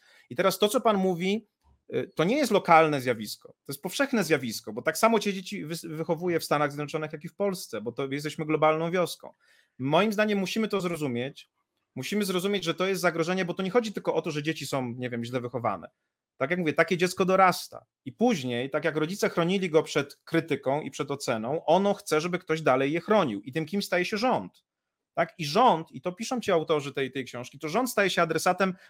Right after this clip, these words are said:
właśnie takich petycji później, „Zamknijcie komuś usta,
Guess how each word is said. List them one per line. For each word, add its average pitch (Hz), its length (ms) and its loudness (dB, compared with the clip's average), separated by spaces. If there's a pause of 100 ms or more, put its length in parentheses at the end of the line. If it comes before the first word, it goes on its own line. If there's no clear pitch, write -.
właśnie 151 520 2 (200)
takich 160 420 0
petycji 175 540 0
później, 127 580 -4
„Zamknijcie 175 600 4
komuś 170 300 0
usta, - 480 -4